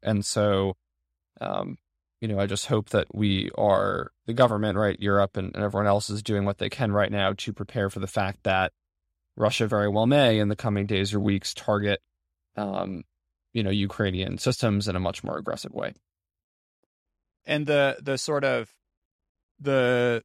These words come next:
Speaker 2: thoughts, like, the, the chance and likelihood that whatever they do spills out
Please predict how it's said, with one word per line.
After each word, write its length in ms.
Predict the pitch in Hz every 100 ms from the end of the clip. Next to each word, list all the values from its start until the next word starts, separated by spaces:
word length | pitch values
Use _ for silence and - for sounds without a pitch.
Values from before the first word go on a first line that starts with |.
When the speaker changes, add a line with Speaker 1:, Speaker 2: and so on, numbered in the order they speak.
| _
Speaker 2:
thoughts, 600 | - 165 160 - - - _ -
like, 220 | 139 127
the, 140 | 131 123
the 140 | 131
chance 380 | - 185 165 156
and 120 | 139
likelihood 560 | 120 123 139 131 143 143
that 140 | 120
whatever 340 | 110 110 107 104
they 140 | 104
do 400 | 101 104 104 104
spills 380 | - - 101 104
out 300 | 92 92